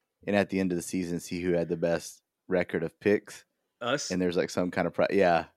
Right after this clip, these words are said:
Speaker 2: Fucking start it. Let's go. <laughs>
Speaker 1: <laughs> I'll, I'll, I'll try to start it in the background, but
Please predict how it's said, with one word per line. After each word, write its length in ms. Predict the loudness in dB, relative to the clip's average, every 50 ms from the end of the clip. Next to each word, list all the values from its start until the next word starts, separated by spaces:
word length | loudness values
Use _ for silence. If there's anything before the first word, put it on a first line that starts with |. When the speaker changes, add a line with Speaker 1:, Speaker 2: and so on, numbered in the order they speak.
| _ _ -12
Speaker 2:
Fucking 220 | -10 -8 -8 -8
start 320 | -8 -6 -4 -4 -4 -4 -4
it. 140 | -8 -10
Let's 140 | -12 -12 -8
go. 280 | -4 -2 -2 -2 -2 -4 -8 -16 _ -20 -20 -18 -18 -18 -10 -8
<laughs> 280 | -8 -8 -8 -10 -14 -14
Speaker 1:
<laughs> 400 | _ -10 -10 -10 -10 -6 -2 2
I'll, 560 | 2 4 2 2 0 0 4 4 6 6 4 2 0 0 2 2 2 0 4 8
I'll, 240 | 8 10 10 8 6 4
I'll 180 | 4 4 4
try 160 | 6 6 6 6
to 80 | 6 4
start 280 | 4 6 6 8 8 6
it 40 | 6
in 80 | 4
the 80 | 4 4
background, 760 | 6 8 10 10 10 8 8 8 8 8 8 8 6 2 -2 -6 -12 -20 -20 -20 -20 -20 -20 _ 2 6
but 320 | 8 10 10 8 6